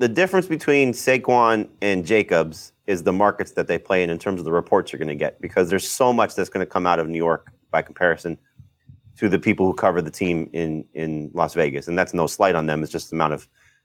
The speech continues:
coverage that you get. And so, you know, reading a lot of the stuff on Barkley is that this is their attempt to, you know, sort of get the guaranteed money that he's looking for. You know, that's the thing you gotta look at, is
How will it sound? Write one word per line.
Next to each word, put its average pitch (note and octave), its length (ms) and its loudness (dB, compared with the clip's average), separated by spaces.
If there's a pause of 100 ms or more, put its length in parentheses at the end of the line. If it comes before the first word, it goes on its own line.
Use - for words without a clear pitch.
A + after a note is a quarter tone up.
(200)
coverage D3+ 220 2
that F#2 140 2
you D#2+ 40 -12
get. - 240 0 (360)
And A2 120 4
so, A2 540 2
you A2+ 60 -4
know, G2+ 280 0
reading B2+ 300 0
a A2+ 60 4
lot G#2+ 200 4
of G2+ 120 -2
the G2+ 60 0
stuff G2+ 340 0
on F#2 260 2
Barkley G2+ 540 0 (800)
is G2 580 2 (140)
that G2 440 2 (440)
this A#2+ 260 -2
is G#2+ 220 0
their G#2+ 240 4
attempt - 720 -4
to, F#2 520 -2
you G2 120 -8
know, F2+ 80 -2
sort G2 260 0
of F2 380 0 (260)
get A2 240 2
the F#2 60 -2
guaranteed G2+ 500 2
money F#2 280 2
that F2 160 2
he's E2+ 160 -6
looking F2 260 0
for. D2+ 220 -4
You E2+ 80 -4
know, E2 100 0
that's G#2 200 2
the F#2+ 80 -2
thing G2 140 0
you E2 60 0
gotta E2 120 4
look E2 200 0
at, C#2 120 -2
is C#2 220 -12